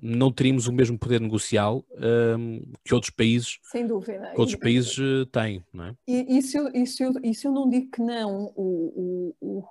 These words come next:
Speaker 2: o problema é que, efetivamente, o tempo que terá tomado à, à União Europeia, particularmente à Comissão,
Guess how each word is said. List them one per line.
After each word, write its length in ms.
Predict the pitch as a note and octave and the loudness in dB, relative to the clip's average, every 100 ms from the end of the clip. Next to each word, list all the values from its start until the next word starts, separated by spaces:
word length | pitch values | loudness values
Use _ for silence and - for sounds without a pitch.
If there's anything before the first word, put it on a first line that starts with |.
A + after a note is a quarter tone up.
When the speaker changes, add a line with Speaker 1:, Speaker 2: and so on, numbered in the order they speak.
| - | -10
Speaker 2:
o 80 | G#3 | -8
problema 800 | - A3+ F#3 A3 A#3+ C4+ C#4+ C4+ | -6 -6 -2 -2 -2 -2 -2 -4
é 100 | A3+ | -6
que, 100 | B3 | -4
efetivamente, 920 | B3 A3+ A#3 A3 G#3 G3 F3+ F3+ - - | -4 -4 -6 -8 -8 -8 -10 -12 -14 -10
o 140 | G3 - _ | -10 -10 _
tempo 680 | - C#4 B3 C4 - F3 - _ _ _ | -2 0 0 -2 -8 -8 -10 _ _ _
que 100 | - | -18
terá 340 | - G#3 A3 A#3+ | -6 -2 0 -2
tomado 840 | - G#3+ G3 G#3 G3 F#3 F3 - | -2 -2 -2 -2 -2 -6 -12 -12
à, 600 | F3 F3+ F#3 F#3 F3+ - | -10 -8 -8 -8 -10 -8
à 40 | F#3+ | -6
União 320 | G3+ A3+ G#3+ | -2 -2 -2
Europeia, 400 | G3+ G3 F#3+ F3+ | -6 -4 -6 -6
particularmente 560 | G3 - - G3+ G3+ G3 | -8 -10 -10 -8 -6 -8
à 40 | |
Comissão, 380 | - G3 F#3 | -8 -12 -14